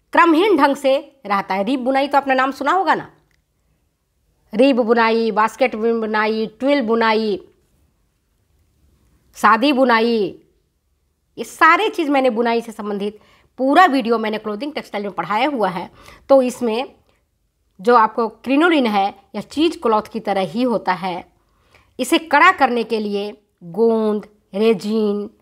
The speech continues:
अथवा स्टार्च आदि का प्रयोग किया जाता है, जिसको हम कहते हैं क्रिनोलिन। सांटुंग क्या होता है? सांटुंग कई प्रकार के रेशों से बनाते हैं। रीब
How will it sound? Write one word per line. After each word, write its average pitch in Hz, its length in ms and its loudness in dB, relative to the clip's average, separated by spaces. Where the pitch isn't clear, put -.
अथवा 214 300 -2
स्टार्च 196 520 -2
आदि 180 240 -6
का 175 240 -8
प्रयोग 269 280 4
किया 190 160 -4
जाता 180 280 -8
है, 175 180 -10
जिसको 175 280 -16
हम 165 120 -12
कहते - 300 -14
हैं 330 240 0
क्रिनोलिन। 160 680 -2
सांटुंग 254 460 2
क्या 311 120 6
होता 302 240 4
है? 359 200 4
सांटुंग 285 540 4
कई 302 160 4
प्रकार 269 320 4
के 262 120 -2
रेशों 254 260 -2
से 247 120 -6
बनाते 226 420 -4
हैं। 277 320 -4
रीब 320 480 4